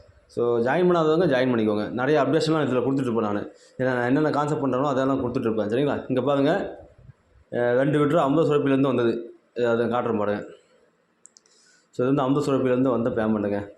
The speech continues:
ரெண்டாயிரம் ரூபா. இது வந்து என்னோட ரெண்டாவது ஐ டி. ஃபர்ஸ்ட் பேமெண்ட்டு. ஓகேவா?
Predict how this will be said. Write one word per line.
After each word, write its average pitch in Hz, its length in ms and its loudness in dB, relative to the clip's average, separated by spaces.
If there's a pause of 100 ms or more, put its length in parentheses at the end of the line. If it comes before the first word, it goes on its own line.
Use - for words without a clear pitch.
ரெண்டாயிரம் 113 320 0
ரூபா. 113 160 0
இது 110 140 -4
வந்து 123 200 0
என்னோட 117 240 0 (260)
ரெண்டாவது 120 340 2
ஐ 113 80 2
டி. 113 100 -2 (540)
ஃபர்ஸ்ட் 131 220 -4
பேமெண்ட்டு. 120 360 0
ஓகேவா? 131 240 -2